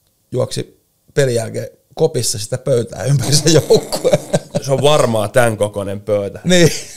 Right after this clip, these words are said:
Speaker 2: Ei oo tosiaan iso.
Speaker 1: <laughs> Ei. Et se
Speaker 2: Onks se,
Speaker 1: on se
Speaker 2: se, onks se tota kirves, mikä on siinä kiinni siinä kopi-,
Speaker 1: Se on,
Speaker 2: kopis-,
Speaker 1: se on.
Speaker 2: kopin pöydällä, ja sekin on, onks se Summasen
Speaker 1: Se on
Speaker 2: jäljet?
Speaker 1: Summasen
Speaker 2: Okei.
Speaker 1: jäljet, joo.
Speaker 2: Joo, mutta, ää, Oulu, Oulu, Oulu on hyvä nykyään,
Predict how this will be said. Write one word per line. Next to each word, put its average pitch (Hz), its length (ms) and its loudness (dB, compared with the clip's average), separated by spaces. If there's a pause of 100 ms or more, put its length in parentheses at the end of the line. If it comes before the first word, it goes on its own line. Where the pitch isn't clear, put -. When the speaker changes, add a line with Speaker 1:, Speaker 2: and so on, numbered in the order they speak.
Speaker 2:
Ei 135 180 2
oo 131 60 0
tosiaan 120 500 2 (400)
iso. 120 300 -2
Speaker 1:
<laughs> - 40 -4
Ei. - 160 -4 (920)
Et - 160 -14
se - 140 -4
Speaker 2:
Onks 131 120 4
se, 185 60 4
Speaker 1:
on 156 60 0
se 127 160 -2
Speaker 2:
se, 160 120 2
onks 151 200 0
se 170 60 -4
tota 156 260 0
kirves, 135 460 0
mikä 101 260 -6
on 101 140 -6
siinä 104 180 -6
kiinni 104 340 -4
siinä 104 260 -4
kopi-, 110 320 -4
Speaker 1:
Se - 180 4
on, 151 140 6
Speaker 2:
kopis-, 117 260 -6
Speaker 1:
se 196 100 4
on. 170 80 6 (140)
Speaker 2:
kopin 147 380 4
pöydällä, 123 360 6
ja 117 60 2
sekin 151 240 4
on, - 60 2
onks 127 120 0
se 151 80 -2
Summasen 113 500 0
Speaker 1:
Se 107 60 4
on 107 60 6
Speaker 2:
jäljet? 151 140 6
Speaker 1:
Summasen 123 400 2 (140)
Speaker 2:
Okei. 101 120 -6
Speaker 1:
jäljet, 95 220 -14
joo. 92 100 -12 (380)
Speaker 2:
Joo, 127 260 4
mutta, 117 240 -6
ää, 220 440 2
Oulu, 190 440 2 (280)
Oulu, 165 460 -2 (300)
Oulu 147 320 -8
on 135 100 -8
hyvä 135 220 -4
nykyään, 117 520 -6